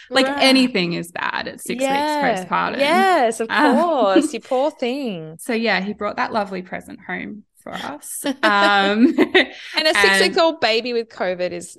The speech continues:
Speaker 2: awful
Speaker 1: Yeah.
Speaker 2: too.
Speaker 1: Luckily, our son was asymptomatic, um, but that didn't stop my absolute paranoia around it. So it was super helpful. He was, you know, able to listen to his chest and just manage the situation. And that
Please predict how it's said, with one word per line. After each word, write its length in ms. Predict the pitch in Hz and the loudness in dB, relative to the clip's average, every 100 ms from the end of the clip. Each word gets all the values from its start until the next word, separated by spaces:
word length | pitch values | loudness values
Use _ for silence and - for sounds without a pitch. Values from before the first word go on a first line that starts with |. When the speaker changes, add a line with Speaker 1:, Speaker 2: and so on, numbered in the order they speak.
| 185 | -6
Speaker 2:
awful 120 | 185 | -2
Speaker 1:
Yeah. 360 | 175 170 175 226 196 | 0 0 -2 -4 -4
Speaker 2:
too. 400 | 254 175 85 65 _ _ _ _ | -4 -4 -8 -14 _ _ _ _
Speaker 1:
Luckily, 460 | 214 220 233 - 392 | 0 0 0 -2 -2
our 160 | 453 453 | -2 -2
son 240 | 226 180 180 | -4 -4 -4
was 160 | 180 | -6
asymptomatic, 1000 | - 165 185 196 190 196 - - - 254 - _ | -6 -8 -8 -12 -12 -10 -10 -8 -10 -10 -16 _
um, 540 | 202 190 180 180 185 175 | -6 -2 -2 -4 -8 0
but 320 | 240 175 - | 2 2 -2
that 160 | 196 196 | -6 -6
didn't 200 | 185 175 | -8 -8
stop 440 | - 175 - _ 254 | -10 -10 -10 _ -8
my 680 | 180 160 - - - 208 214 _ _ _ | -6 -4 -6 -6 -8 -12 -16 _ _ _
absolute 720 | 190 - - 196 - - - - | -12 -10 -12 -12 -10 -10 -12 -10
paranoia 520 | 180 165 170 165 170 | -8 -6 -8 -8 -8
around 460 | - - - - | -8 -8 -10 -10
it. 300 | - 156 262 | -8 -8 -10
So 240 | - - 190 | -14 -4 -2
it 680 | 180 175 170 170 - - 185 | 0 0 -2 -6 -6 -4 -2
was 260 | 214 208 | -2 -4
super 280 | - 170 165 | -10 -10 -10
helpful. 420 | 156 139 - - | -12 -12 -12 -14
He 200 | - 180 | -10 -6
was, 300 | 175 170 170 | -6 -6 -10
you 60 | 180 | -12
know, 140 | - - - - - | -12 -14 -20 -20 -8
able 220 | 185 185 | -6 -4
to 80 | 190 | -6
listen 260 | 190 208 | -6 -6
to 80 | 220 | -4
his 160 | 285 285 | -4 -6
chest 600 | - 269 269 277 - - | -4 0 0 -2 -8 -10
and 220 | 185 185 | -8 -6
just 340 | 196 202 - | -8 -12 -12
manage 440 | 196 190 175 180 180 | -8 -6 -4 -6 -6
the 100 | 180 | -10
situation. 800 | - - 175 165 165 - 175 170 | -12 -12 -8 -8 -8 -8 -8 -8
And 160 | 165 | -8
that 200 | 165 160 | -8 -10